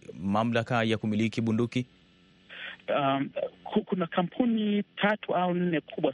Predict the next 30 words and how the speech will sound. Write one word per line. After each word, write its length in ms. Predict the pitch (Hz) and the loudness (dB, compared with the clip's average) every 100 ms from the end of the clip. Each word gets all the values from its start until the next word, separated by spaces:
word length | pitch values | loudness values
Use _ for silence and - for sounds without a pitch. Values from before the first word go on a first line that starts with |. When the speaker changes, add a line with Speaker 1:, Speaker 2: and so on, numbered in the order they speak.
| - | 0
Speaker 2:
sana 320 | 156 143 127 | 0 0 0
ambazo 340 | 131 143 151 | 0 0 0
zinatengeneza 640 | 127 120 - 120 123 135 117 - | 0 -2 -2 -2 0 -2 -4 -2
silaha 200 | 120 117 | -2 0
hapa 240 | 120 120 | -2 -2
Marekani, 640 | 113 110 110 - 113 107 107 - - - - | -2 -2 -2 -2 0 -2 -6 -8 -8 -8 -2
na 340 | 127 127 127 | 0 2 2
hi-, 220 | 123 143 180 | 0 -2 0
hizo 300 | 165 170 160 | 0 0 -4
kampuni 640 | 143 139 - 170 151 139 | -4 -4 -2 0 0 0
ni 140 | 139 123 | 0 0
kampuni 380 | 127 - 151 | -4 0 0
ambazo 600 | 135 135 147 135 139 135 - 127 | 0 0 0 0 -2 -4 -4 -4
vile 220 | 123 127 | -2 0
vile 360 | 127 147 143 139 | 0 0 2 0
zina-, 520 | - 120 123 123 120 - - - - | -2 -4 0 0 0 -4 -14 -16 -6
zinafanya 420 | 131 127 127 151 | -2 -2 0 -2
biashara, 460 | 131 123 - 139 139 - | 0 0 0 0 -2 -2
uh, 220 | 120 120 | -2 -2
kwenye 240 | - 123 117 | -2 -2 0
Wall 260 | 123 139 135 | 0 0 -2
Street, 300 | - 117 110 | -6 -4 0
ambayo 340 | 113 123 131 123 | 0 0 0 0
ndio 420 | 120 131 127 120 - | 0 0 0 -2 -2
sehemu 200 | 127 123 | -2 0
ambayo 440 | 120 127 123 123 - - - | 0 0 0 -2 -6 -18 -4
watu 400 | 123 131 - 123 | 0 0 -2 -2
wana-, 380 | 117 117 117 117 | 0 2 2 2
wana-, 260 | 117 113 - | 0 -2 -2
wanaweka, 720 | 120 117 117 123 - 127 120 | 0 0 -2 -4 0 2 2